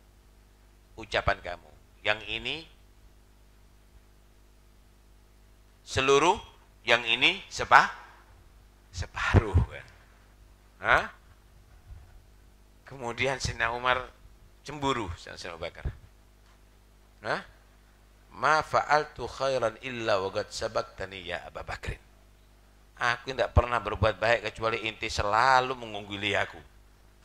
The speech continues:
Nah, kalau kita kan enggak. Bodoh dengan yang lebih mengungguli, tapi kita merasa lebih he-, lebih hebat.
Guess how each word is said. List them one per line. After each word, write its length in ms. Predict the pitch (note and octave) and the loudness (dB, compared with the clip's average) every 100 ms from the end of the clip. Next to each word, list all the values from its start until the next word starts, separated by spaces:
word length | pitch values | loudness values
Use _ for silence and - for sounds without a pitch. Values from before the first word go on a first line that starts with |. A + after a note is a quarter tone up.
| - - - - - | -20 -20 -20 -20 -20
Nah, 160 | F#2+ - - - - _ _ - - - - - - - | -20 -20 -20 -20 -20 _ _ -20 -20 -20 -20 -20 -20 -16
kalau 80 | G2+ | -10
kita 280 | C3+ C3+ F#3 | -8 2 2
kan 200 | B2+ C3+ | 2 -2
enggak. 240 | C3 G2 - - - - - - - - - - - - - - - _ - - - - - | -2 -4 -4 -20 -20 -20 -20 -20 -20 -20 -20 -20 -20 -20 -20 -20 -20 _ -20 -20 -20 -20 -4
Bodoh 360 | G#2+ G#2 C3 A#2 | -4 0 -4 -2
dengan 240 | G#2 A#2 A#2+ | -4 -4 2
yang 240 | B2 D3 E3+ - - - - - - _ - _ - _ - | 2 2 -4 -18 -20 -20 -20 -20 -20 _ -20 _ -20 _ 0
lebih 360 | A#2 G#2+ A#2+ | 0 2 0
mengungguli, 720 | A2+ A2+ A2 F#2+ G2 B2+ D#3+ - | 0 -4 -6 -4 -2 0 -2 -4
tapi 320 | E2+ - G#2+ | -4 -4 -2
kita 240 | G#2+ C3 | 2 4
merasa 400 | A#2+ G#2+ G2+ C#3 | 6 6 8 4
lebih 240 | A#2 A#2+ B2+ | 4 4 6
he-, 240 | D3+ G3 - - - - - - - - | 6 6 -12 -20 -20 -20 -20 -20 -20 -20
lebih 200 | - E2 | -12 -6
hebat. 160 | F2 | -4